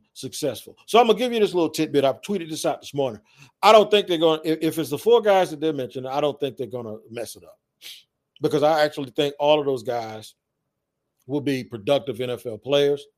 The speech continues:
I actually think all of those guys will, uh, have a, a modicum of success in the N F L because they're built that way.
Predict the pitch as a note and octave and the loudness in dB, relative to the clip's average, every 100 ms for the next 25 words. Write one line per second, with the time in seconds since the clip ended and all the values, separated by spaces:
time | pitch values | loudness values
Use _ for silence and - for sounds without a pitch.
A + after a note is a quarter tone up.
0 | _ _ _ _ _ _ - C#3+ D#3+ D3+ | _ _ _ _ _ _ -8 -6 -2 -4
1 | - C3+ B2 D3+ C3+ - _ _ _ _ | -4 -8 -6 -4 -4 -6 _ _ _ _
2 | - C#3+ E3 E3 C#3+ C3 A2+ B2+ B2 A#2 | 2 6 6 4 2 0 -2 -6 -6 -10
3 | A2 - _ _ _ _ B2+ D3 C3+ B2+ | -14 -20 _ _ _ _ -2 2 4 2
4 | A#2 - _ - C3+ A#2+ B2 D3 C3 B2+ | -2 -10 _ -8 -6 -6 -4 -2 -2 -6
5 | B2+ B2+ D3 D3 - C3 B2+ - G#2+ - | -8 0 2 2 -2 -6 -6 -8 -12 -2
6 | D3 B2+ C3+ A#2+ A#2 B2 A2+ D3+ D3 C#3 | -2 -2 -10 -14 -12 -12 -6 0 0 -2
7 | C3 A2+ A2+ G2+ C#3+ C#3+ C#3+ C#3+ D3 | -8 -10 -10 -4 -4 -2 -4 -2 -4